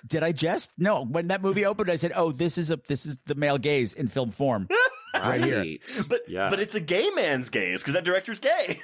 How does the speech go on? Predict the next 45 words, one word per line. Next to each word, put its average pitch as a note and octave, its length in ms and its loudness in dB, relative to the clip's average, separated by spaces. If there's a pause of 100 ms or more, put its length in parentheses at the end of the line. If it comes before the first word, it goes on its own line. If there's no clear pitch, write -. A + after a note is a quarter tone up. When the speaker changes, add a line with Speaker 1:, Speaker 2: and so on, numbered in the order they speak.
(160)
Speaker 3:
<laughs> - 240 -16
Speaker 1:
Mm-hmm. D#3+ 260 4 (880)
Well, A#3+ 160 2
'cause A3+ 180 -4
otherwi-, A#3+ 560 0
otherwise G#3 540 2
everyone E3+ 340 0
would D#3+ 80 -2
be D#3+ 120 0
topless D3 340 0
and D3 100 -2
making D3 240 0
out. E3 80 2
Like, D3 140 2
we F3+ 80 2
don't A3 100 2
want F#3+ 160 2
that D#3+ 160 -2
pillow D#3+ 220 2
fights C#3+ 220 0
with A#2+ 100 -2
much A#2+ 140 0
Speaker 2:
Right. D2+ 80 -4
Speaker 1:
more A2 80 0
fun. F2 240 -6 (180)
<laughs> - 200 -8
Speaker 3:
Actually, D3+ 340 0
speaking A3 360 -2
of F3 60 0
a D3 80 2
movie B2+ 240 2
with A#2+ 160 0
a A2 60 -2
totally, B2 760 0
like, G#2 260 0
random G2 500 -2
shower F#2+ 460 -2
scene, D#2+ 320 -6
too. E3 320 0
<laughs> C4+ 300 -4 (180)
Speaker 2:
Right. G2+ 500 -2
Oh - 120 -12
my A#2+ 160 -6
Speaker 1:
Mm. A#2+ 180 -4
Speaker 2:
God. C#3 300 -10